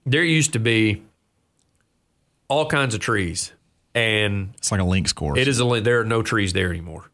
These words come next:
Speaker 1: Um, and so, and they've grassed it. They're not trying to replant. They've grassed it. So,
Speaker 2: Wow.
Speaker 1: um, it's, it's gonna be a wide open area for pros to hit in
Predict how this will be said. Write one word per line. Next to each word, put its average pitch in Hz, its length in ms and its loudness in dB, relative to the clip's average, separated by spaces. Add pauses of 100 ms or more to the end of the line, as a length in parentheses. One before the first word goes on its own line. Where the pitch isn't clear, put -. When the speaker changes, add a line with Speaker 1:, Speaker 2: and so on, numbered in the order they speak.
(200)
Speaker 1:
Um, 98 560 -2
and 104 260 -2
so, 107 360 2
and 107 220 0
they've 101 140 -2
grassed 120 360 0
it. 120 40 -2
They're 104 120 0
not 120 160 -2
trying 123 180 0
to 110 80 -2
replant. 113 600 -2
They've 98 140 0
grassed 110 440 0
it. - 200 -4
So, 101 320 2
Speaker 2:
Wow. 95 460 0 (100)
Speaker 1:
um, 95 520 -4 (120)
it's, 117 540 0
it's 110 240 -2
gonna 120 160 0
be 110 220 2
a 104 140 -2 (120)
wide 123 460 0
open 123 260 0
area 113 420 2
for 98 140 -6
pros 117 380 0
to 92 80 -2
hit 113 200 2
in 98 320 0